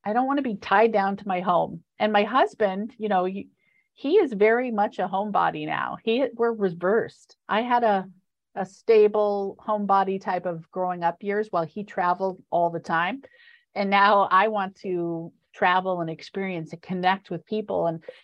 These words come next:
it feels a certain way. And, um, I thought for a while, "Oh, I can't stay married to him. I mean, what's retirement gonna look like?" We, we just sit around watching T V, waiting for our kids to visit. I mean, he's kind of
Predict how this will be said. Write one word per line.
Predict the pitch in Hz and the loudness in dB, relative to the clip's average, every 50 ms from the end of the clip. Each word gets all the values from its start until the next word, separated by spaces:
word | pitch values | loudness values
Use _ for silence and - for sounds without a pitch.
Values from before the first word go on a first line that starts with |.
| _ _ | _ _
it | - 165 - | -4 -2 2
feels | 202 208 214 208 202 | 4 6 6 6 4
a | 202 | 2
certain | 190 - - 214 202 - 190 180 175 170 | -4 -2 -2 -2 -2 -2 -4 -8 -6 -2
way. | 196 202 226 220 - - - - _ _ _ _ _ _ _ _ _ _ _ | 0 2 2 2 0 -2 -4 -10 _ _ _ _ _ _ _ _ _ _ _
And, | 196 196 180 180 180 180 180 | -2 0 0 0 -2 0 2
um, | 185 180 175 175 175 175 170 _ _ _ _ _ _ _ _ _ _ _ _ _ _ | 2 2 2 2 -2 -4 -10 _ _ _ _ _ _ _ _ _ _ _ _ _ _
I | 196 190 | -4 -4
thought | 190 - 240 320 403 415 | 2 6 6 6 6 4
for | - 247 | 2 2
a | 214 | 2
while, | 190 175 170 170 170 170 175 - | 4 2 2 2 2 2 2 4
"Oh, | 226 247 226 - - _ _ | 4 6 6 4 2 _ _
I | - - - _ | -16 -16 -14 _
can't | - 294 226 151 - _ | -8 -6 -6 -6 -8 _
stay | _ - 170 160 | _ -6 -6 -6
married | 160 160 156 156 156 151 | -4 -4 -4 -4 -4 -6
to | - 160 | -8 -6
him. | 160 180 185 220 269 285 240 | -4 -2 -2 -2 0 0 -2
I | 214 | 0
mean, | 202 196 190 190 | 0 -2 -2 4
what's | 202 214 226 - - | 4 4 4 4 -4
retirement | 226 220 - - 208 208 220 208 202 151 - | -6 -6 -2 0 0 0 0 -2 -6 -6 -6
gonna | 185 175 165 | -4 -4 -2
look | 160 175 190 _ | -4 -4 -6 _
like?" | 202 180 165 151 156 - - _ _ _ - - _ _ _ _ _ _ _ _ _ | 0 0 0 0 -2 -8 -16 _ _ _ -20 -20 _ _ _ _ _ _ _ _ _
We, | 135 196 185 208 202 | -10 -4 -2 -2 -2
we | 185 180 202 220 | -2 -2 -4 -2
just | 202 202 190 196 - | 0 0 -2 -2 2
sit | - 220 214 214 | 2 4 4 4
around | 208 202 190 185 185 190 202 208 214 | 2 0 0 2 2 2 2 0 0
watching | 196 190 190 196 - 202 196 196 | 0 0 0 0 -2 -12 -14 -12
T | - - | -12 -10
V, | 190 190 202 | -8 -6 -6
waiting | 202 190 180 185 185 185 | -4 -4 -4 -4 -4 -6
for | 190 202 | -6 -6
our | 175 160 156 _ _ | -6 -6 -8 _ _
kids | - 165 165 175 - | -6 -6 -6 -8 -4
to | _ 214 | _ 0
visit. | 208 220 226 226 247 254 247 - _ _ _ _ _ _ _ - | 2 2 2 2 0 -2 -2 -4 _ _ _ _ _ _ _ -10
I | |
mean, | 190 175 170 | -8 -6 -6
he's | 170 175 170 - | -6 -6 -8 -8
kind | - - 180 170 | -6 -6 -4 -4
of | 170 160 165 - | -4 -6 -8 -16